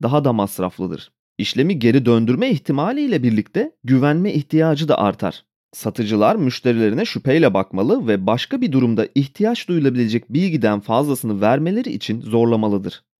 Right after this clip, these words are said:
Belli bir oranda dolandırıcılık kaçınılmaz kabul edilir. Bu maliyetler ve ödeme belirsizlikleri yüz yüze alışverişte fiziksel para kullanımıyla giderilebilir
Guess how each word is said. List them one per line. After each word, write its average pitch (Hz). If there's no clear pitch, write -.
Belli 113
bir 143
oranda 98
dolandırıcılık 110
kaçınılmaz 107
kabul 98
edilir. 92
Bu 156
maliyetler 220
ve 117
ödeme 120
belirsizlikleri 104
yüz 123
yüze 120
alışverişte 104
fiziksel 180
para 214
kullanımıyla 220
giderilebilir 165